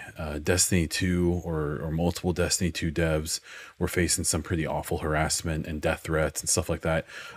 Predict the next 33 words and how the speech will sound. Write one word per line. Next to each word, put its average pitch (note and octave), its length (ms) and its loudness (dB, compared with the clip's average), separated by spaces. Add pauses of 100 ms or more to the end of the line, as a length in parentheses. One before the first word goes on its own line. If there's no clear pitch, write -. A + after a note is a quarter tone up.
over A2+ 200 6
some G#2+ 180 4
really A2 160 6
stupid F2 380 0
shit. F2 260 2
We A#2+ 100 0
see F#2+ 220 4
this F2 320 4
happen E2 400 0
over D#2+ 300 2
and D2 80 0
over. D2 400 -2 (960)
For - 200 2
me, A2 140 6
it's B2 140 4
always G#2 200 6
kind F#2 160 4
of E2+ 60 6
a E2 40 4
weird D2+ 280 2
subject - 480 -2
because, D2+ 420 -2 (480)
um, E2 380 2 (460)
often F2+ 680 4
it D#2+ 140 -4
comes E2 360 0
out D2+ 240 0
around D#2+ 400 0
the D2+ 80 0
same D#2+ 280 0
time D#2 420 -2
that, D#2+ 140 -4
like, D#2 300 -2